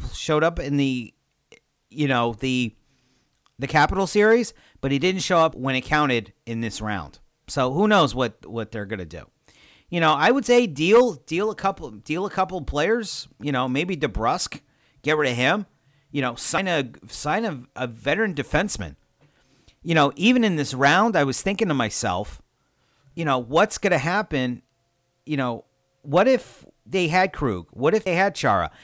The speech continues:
Maybe they would have been able to beat the Islanders.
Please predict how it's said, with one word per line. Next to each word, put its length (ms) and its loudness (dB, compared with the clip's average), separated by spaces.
Maybe 300 4
they 140 4
would 180 2
have 120 -4
been 120 -2
able 260 2
to 140 -8
beat 380 -4
the 160 0
Islanders. 600 0